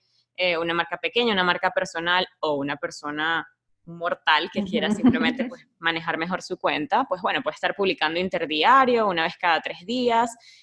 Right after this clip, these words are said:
Speaker 1: siempre y cuando ese nivel de contenido esté ok con ellos. O sea, porque hay veces que decimos, "No, es que tengo que publicar diario", pero en verdad no tienes tiempo de hacer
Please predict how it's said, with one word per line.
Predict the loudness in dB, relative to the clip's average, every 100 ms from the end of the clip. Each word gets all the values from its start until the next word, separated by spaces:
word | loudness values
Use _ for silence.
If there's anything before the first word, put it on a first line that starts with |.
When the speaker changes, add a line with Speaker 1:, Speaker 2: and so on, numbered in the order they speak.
| _
Speaker 1:
siempre | -2 0 0
y | 2
cuando | 2 4 2 0
ese | -2 0
nivel | 2 4 2 2
de | 0
contenido | -2 0 -2 -2 0 0 0 -4
esté | -12 -14 -4 -4 -2
ok | -6 -6 -4 -4 -2
con | -2 0
ellos. | -2 -2 -10 -18 _ _ _ _ _
O |
sea, | -2 0
porque | 0 2
hay | 2
veces | 2 0 0
que | 2
decimos, | 2 0 2
"No, | 0
es | 0
que | 0
tengo | 0
que | 0
publicar | 0 -2 0 -2 2
diario", | 2 2 2 0
pero | -2
en | -2
verdad | -2 0
no | 0 0
tienes | 0 0 -2
tiempo | 0 2 4 4
de | 2
hacer | 4 4 4